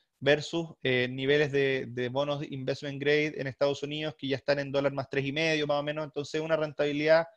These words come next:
un poco más atractiva que lo que estamos viendo en el resto de las regiones, eh, y en el resto de las oportunidades. Y los que tengan la disposición a tomar un poco más de riesgo, a tener más volatilidad, creemos que los precios de las acciones están de, del promedio hacia justos,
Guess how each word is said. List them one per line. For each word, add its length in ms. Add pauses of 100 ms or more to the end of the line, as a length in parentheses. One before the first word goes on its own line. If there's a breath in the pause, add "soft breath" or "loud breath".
(440 soft breath)
un 180
poco 240
más 160
atractiva 600
que 100
lo 100
que 60
estamos 280
viendo 240
en 80
el 100
resto 360
de 60
las 120
regiones, 460 (580)
eh, 260
y 80
en 100
el 60
resto 240
de 60
las 80
oportunidades. 680
Y 40
los 120
que 80
tengan 260
la 80
disposición 560
a 40
tomar 200
un 80
poco 240
más 120
de 80
riesgo, 440
a 60
tener 220
más 140
volatilidad, 600 (400 soft breath)
creemos 340
que 80
los 120
precios 320
de 80
las 100
acciones 380
están 240
de, 240
del 200
promedio 520
hacia 180
justos, 640